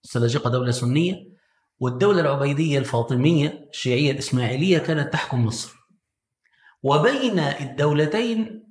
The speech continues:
نزاع وخلاف وحروب، والدولتين كانتا قد دخلتا في مرحلة الضعف. يعني قبل، آه، قبل أن تأتي الحملة الصليبية الأولى بسبع سنوات كان قد مات في الدولة السلجوقية وزيرها القوي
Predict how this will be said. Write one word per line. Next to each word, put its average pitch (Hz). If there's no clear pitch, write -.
نزاع 151
وخلاف 135
وحروب، 160
والدولتين 175
كانتا 185
قد -
دخلتا 175
في 156
مرحلة 143
الضعف. -
يعني 120
قبل، 131
آه، 110
قبل 139
أن 131
تأتي 127
الحملة 113
الصليبية 131
الأولى 139
بسبع 135
سنوات 156
كان 165
قد 127
مات 147
في -
الدولة 143
السلجوقية 139
وزيرها 147
القوي 175